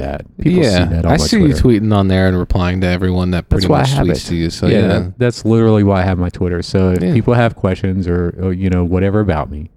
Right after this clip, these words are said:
Speaker 2: Yeah, for interaction, interactions.
Speaker 1: I'm being social on media.
Speaker 2: Yeah, yeah, yeah.
Speaker 1: You know, hey, speaking of which, you know,
Speaker 2: <laughs>
Speaker 1: um, <laughs> hey, moving
Speaker 2: Uh,
Speaker 1: away from that.
Speaker 2: Sure.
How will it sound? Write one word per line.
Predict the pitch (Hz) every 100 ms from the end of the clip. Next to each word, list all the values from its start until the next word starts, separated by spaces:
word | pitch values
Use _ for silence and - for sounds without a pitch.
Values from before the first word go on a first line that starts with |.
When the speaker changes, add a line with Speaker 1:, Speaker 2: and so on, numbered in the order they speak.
| -
Speaker 2:
Yeah, | 147
for | - 113
interaction, | 120 120 120 127 - 87 87 98 -
interactions. | 92 104 104 101 - 107 101 87 -
Speaker 1:
I'm | 92
being | 85 82 82
social | - 92 - 82 87
on | 90 85 82 82
media. | 90 87 76 82 78 - -
Speaker 2:
Yeah, | 113 98 92
yeah, | 98
yeah. | 101 98 98 - _ -
Speaker 1:
You | 95
know, | 95 85
hey, | 98 85
speaking | - - 123
of | 87
which, | 80 73 -
you | - 98
know, | 92 92 87
Speaker 2:
<laughs> | 87 87 87 113
Speaker 1:
um, | 95 80 104 - - 107 117
<laughs> | 120 135 123 107
hey, |
moving | 107 117 113
Speaker 2:
Uh, |
Speaker 1:
away | 110
from | - 107
that. | 117 95 -
Speaker 2:
Sure. | - 120 101